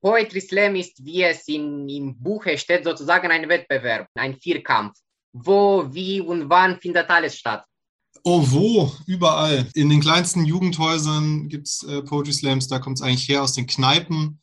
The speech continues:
Speaker 2: kommt's her, aber inzwischen gibt es Poetry Slams in der Elbphilharmonie und in Fußballstadien. Die sind dann vielleicht nicht immer voll, <laughs> weil man auch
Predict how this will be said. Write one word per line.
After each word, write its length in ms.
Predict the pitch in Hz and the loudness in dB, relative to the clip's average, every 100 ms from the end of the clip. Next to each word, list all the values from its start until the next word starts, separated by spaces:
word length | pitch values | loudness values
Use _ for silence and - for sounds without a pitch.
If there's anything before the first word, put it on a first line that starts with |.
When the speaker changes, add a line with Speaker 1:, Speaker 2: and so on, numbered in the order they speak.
| _ _ _ | _ _ _
Speaker 2:
kommt's 400 | - 139 131 - | -8 -6 -6 -4
her, 400 | 135 139 143 143 139 | 0 2 2 0 -2
aber 200 | 131 131 | -4 -2
inzwischen 420 | 131 151 151 147 | -2 -4 -2 -2
gibt 160 | 135 | -4
es 120 | - - | -8 -4
Poetry 220 | 139 131 | -2 -2
Slams 400 | - 135 127 - | -2 0 0 -2
in 240 | - 127 | -2 0
der 140 | 123 135 | 2 2
Elbphilharmonie 880 | 170 - 151 135 131 127 135 151 _ | 0 0 0 2 2 2 0 -4 _
und 380 | 151 131 131 127 | -6 -4 -4 -4
in 540 | 139 123 123 123 123 | -6 -4 -2 -2 -2
Fußballstadien. 1300 | 127 185 175 147 131 139 131 131 127 127 127 127 127 _ _ _ - | -6 -8 -6 -4 -2 -2 -2 -2 -2 -2 -2 -4 -8 _ _ _ -12
Die 100 | 113 | -2
sind 220 | 120 139 | 0 2
dann 260 | 131 123 123 | 2 0 0
vielleicht 280 | 131 131 | -2 -2
nicht 140 | 135 131 | -2 -4
immer 180 | 123 113 | -4 -4
voll, 400 | - 139 202 - | -2 -2 -2 -6
<laughs> 540 | - - 170 226 139 - - 185 135 - - | -2 2 2 2 -2 -6 -12 -12 -14 -16 -8
weil 320 | 131 120 113 | -2 0 0
man 180 | 117 117 | -2 -4
auch 300 | 120 120 | -6 -8